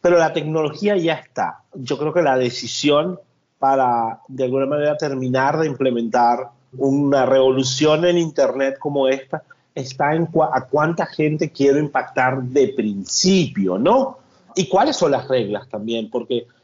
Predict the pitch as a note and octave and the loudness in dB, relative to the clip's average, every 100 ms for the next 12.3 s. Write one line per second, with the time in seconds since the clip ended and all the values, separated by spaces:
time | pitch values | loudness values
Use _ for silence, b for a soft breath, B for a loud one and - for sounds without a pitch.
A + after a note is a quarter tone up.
0 | b - B2 B2 C3 B2+ C3+ D#3+ B2 E3 | b -6 -4 -4 -2 0 0 -2 -2 -4
1 | C3+ G#2+ F#2 _ _ _ D#3 D#3 D3+ D#3+ | -4 -4 -8 _ _ _ -2 0 2 4
2 | F3 F#3 A#3+ C4+ C3 - C#3+ C#3+ D3+ C3+ | 4 6 4 2 0 -8 -8 -6 -2 0
3 | C3 E3 D#3+ C#3 A#2+ A#2 A2 - B2+ C3+ | 0 -2 -2 -4 -4 -4 -4 -2 2 2
4 | D3 - _ _ - E3 E3+ E3 E3+ D#3+ | 0 -6 _ _ -4 -2 -2 -2 -4 0
5 | A#3 D3+ - G#2+ A#2 A#3 D#4 C#4+ _ _ | 0 0 -2 -4 0 2 2 -2 _ _
6 | - E3+ D3 C3 C#3+ D#3+ - F#3 E3+ G3+ | -6 -4 -2 -4 -6 -6 -2 -2 0 -2
7 | F#3+ D3+ B2 A#2 C#3+ F3 E3 - C#3+ D3 | -2 0 0 0 -2 -2 -2 -4 -8 -4
8 | G3 F3 C#3 D3 D#3 D#3 B2+ - F3+ D#3+ | 0 0 -2 -2 -4 -4 -6 0 2 2
9 | B2 - _ _ - C3 B2+ B2+ A#2+ A2+ | -2 -10 _ _ -2 0 2 2 4 2
10 | G#2+ E2+ B1 - _ - C3 D3 D3 C3+ | 0 -4 -8 -16 _ -6 0 2 4 4
11 | C3 C3 - G#3+ F3 C3 C3 C#3 C#3 C#3 | 2 0 2 2 2 0 0 2 4 4
12 | D#3 F3 | 2 0